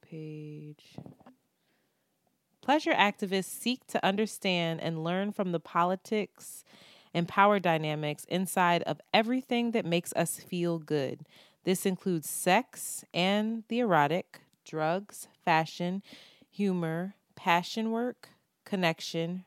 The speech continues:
reading, cooking, and or eating, music, and other arts, and so much more. Pleasure activists believe that by tapping into the potential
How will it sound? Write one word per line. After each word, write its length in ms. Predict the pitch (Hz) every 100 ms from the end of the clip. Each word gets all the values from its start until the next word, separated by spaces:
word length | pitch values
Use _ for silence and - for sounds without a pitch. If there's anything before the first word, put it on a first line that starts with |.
| _
reading, 580 | 156 185 202 220 233 240 _ -
cooking, 560 | - 202 - 165 160 170 - - - -
and 300 | 175 214 -
or 180 | 196
eating, 600 | 196 165 180 160 160 165 160
music, 580 | - 175 190 175 185 -
and 120 | 170 -
other 240 | 156 170
arts, 420 | - 151 - - -
and 160 | 156 -
so 300 | - 175 170
much 280 | 170 -
more. 360 | 156 135 120 - _ - - - - - - - _
Pleasure 340 | 214 220 220 269
activists 720 | 190 196 - 165 170 - -
believe 400 | 175 180 175 -
that 200 | 170 147
by 160 | 160 160
tapping 580 | - 180 190 - 233
into 320 | 208 180 175 180
the 120 | 170
potential 640 | 170 - - 196 - 226